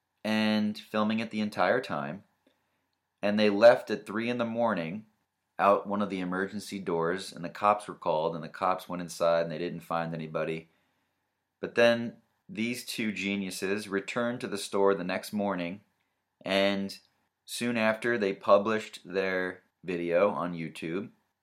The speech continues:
and they were surprised when they found out that they were getting arrested. They said they only thought that there would be a fine, and that they didn't think they would get arrested, and they didn't think that what they were doing was that serious.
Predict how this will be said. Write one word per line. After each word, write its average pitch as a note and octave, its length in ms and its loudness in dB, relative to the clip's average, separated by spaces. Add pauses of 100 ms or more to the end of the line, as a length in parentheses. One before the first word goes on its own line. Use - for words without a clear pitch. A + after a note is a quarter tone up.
(140)
and E3+ 340 2
they F3 80 4
were E3+ 140 0
surprised E3 800 0
when B2 180 -2
they B2 220 0
found C3 440 2
out A2+ 220 4
that A#2 140 -4
they A2 100 0
were A2 140 0
getting G#2 260 4
arrested. F2 540 0 (720)
They A2 140 0
said A2+ 360 4
they G#2+ 140 6
only C3+ 260 4
thought A#2+ 300 8
that A2 140 -4
there G#2+ 140 4
would G#2 140 2
be G2+ 120 0
a F2 80 2
fine, D2+ 720 -2 (560)
and F2+ 160 -6
that F2+ 140 -6
they F2+ 80 -6
didn't G2+ 240 -2
think G2+ 180 -4
they F#2+ 80 -2
would F2+ 120 -4
get F2+ 120 -2
arrested, E2+ 480 0
and D#2+ 140 -8
they D#2+ 80 -8
didn't E2 360 -6
think E2+ 260 -8
that D#2+ 120 -4
what D#2+ 160 -6
they D#2+ 120 -8
were D#2 120 -6
doing D#2+ 380 -8
was D2+ 160 -12
that D2+ 240 -4
serious. C#2 540 -8